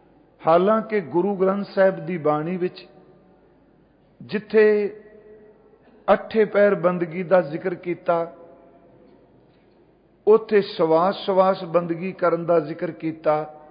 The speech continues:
ਉੱਥੇ ਨਿਮਖ ਨਿਮਖ ਉਸ ਪਾਰ ਬ੍ਰਹਮ ਪਰਮੇਸ਼ਵਰ ਦੀ ਇਬਾਦਤ ਕਰਨ ਦਾ ਜ਼ਿਕਰ ਕੀਤਾ।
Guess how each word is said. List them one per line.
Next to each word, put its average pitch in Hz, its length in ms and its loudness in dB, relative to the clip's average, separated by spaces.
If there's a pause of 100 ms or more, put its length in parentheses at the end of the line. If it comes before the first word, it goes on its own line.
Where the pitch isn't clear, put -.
(1500)
ਉੱਥੇ 220 380 4
ਨਿਮਖ 202 480 -4
ਨਿਮਖ 196 480 -4
ਉਸ 196 240 0
ਪਾਰ 180 440 2
ਬ੍ਰਹਮ 185 340 -2
ਪਰਮੇਸ਼ਵਰ 180 800 -4
ਦੀ 170 360 -10
ਇਬਾਦਤ 156 520 0
ਕਰਨ 160 340 -4
ਦਾ 160 140 2
ਜ਼ਿਕਰ 139 340 -8
ਕੀਤਾ। 147 520 -10